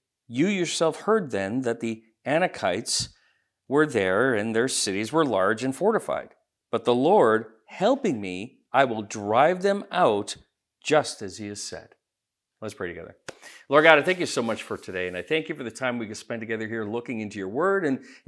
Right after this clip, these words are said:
gleaning something from it, Lord, that'll help us move in a different and, and exciting direction for our lives. And so, Lord God, as we look into your word,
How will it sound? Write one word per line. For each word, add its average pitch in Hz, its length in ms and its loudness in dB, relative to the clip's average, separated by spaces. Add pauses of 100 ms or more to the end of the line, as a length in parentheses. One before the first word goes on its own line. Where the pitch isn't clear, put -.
gleaning 170 540 2
something 117 440 -4
from 156 280 -4
it, 123 100 -4
Lord, 104 260 -2
that'll 107 260 -4
help 131 280 -6
us 107 360 -6 (280)
move 165 380 0
in 135 100 -2
a 117 80 -4
different 143 600 -4
and, 104 280 -8
and 101 300 -12
exciting 139 440 -4
direction 107 440 -6
for 98 200 -4
our 92 40 -6
lives. 87 300 -12
And 90 80 -18
so, 113 100 -12
Lord 113 160 -6
God, 113 140 -2
as 101 140 -6
we 98 80 -8
look 151 240 -6
into 151 140 -12
your 156 120 -8
word, 147 300 -6